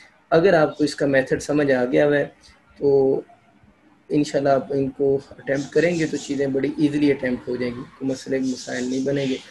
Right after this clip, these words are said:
हमारा इस unit का last topic रह गया था पोटेंशियोमीटर। मिनट हमारे पास फ़ोर्टी फ़ाइव भी नहीं रहे, फ़ोर्टी थ्री हैं। अब हम अपने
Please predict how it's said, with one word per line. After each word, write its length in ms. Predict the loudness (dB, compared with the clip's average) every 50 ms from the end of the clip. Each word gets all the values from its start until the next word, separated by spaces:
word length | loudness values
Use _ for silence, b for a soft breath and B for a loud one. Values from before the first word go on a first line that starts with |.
| B B B B B B B -4
हमारा 280 | 0 2 4 4 4
इस 180 | 4 2 2 0
unit 300 | 0 2 2 0 0 0
का 80 | -2
last 360 | 0 2 2 0 0 -2 -2 -4
topic 280 | -4 -2 -2 -2 -2
रह 160 | 0 0 2
गया 140 | 2 2 2
था 160 | 0 0 -4 -8 -10 _ _ _ _ _ _ _ _ -10
पोटेंशियोमीटर। 800 | -6 -4 -2 -2 -2 -2 -4 -2 0 0 -2 -2 -4 -6 -8 -8 -12 _ _ b b b b b -12 -8
मिनट 340 | -4 -2 0 2 0 0 0
हमारे 260 | -2 -2 -2 -2 -2
पास 320 | -2 -2 -2 -2 -4 -6 -10
फ़ोर्टी 280 | -10 -10 -10 -10 -14 -18 -18 -20 -20 -20 -20 -20 -20 _ _ _ _ _ _ _ _ -20 _ _ _ _ _ _ _ _ _ _ _ _ -20 -20 -20 -14 -8 -4
फ़ाइव 260 | 0 0 0 2 2
भी 100 | 0 2
नहीं 180 | 2 2 2
रहे, 200 | 4 4 2 2
फ़ोर्टी 340 | 0 -2 -4 -4 -4 -2 -4
थ्री 300 | -4 -4 -2 0 0 2
हैं। 260 | 2 0 0 0 -2 -8 _ b b b b b b b -6 -4
अब 120 | -2 0
हम 140 | 2 2 2
अपने 300 | 0 0 -2 -2 -2 -2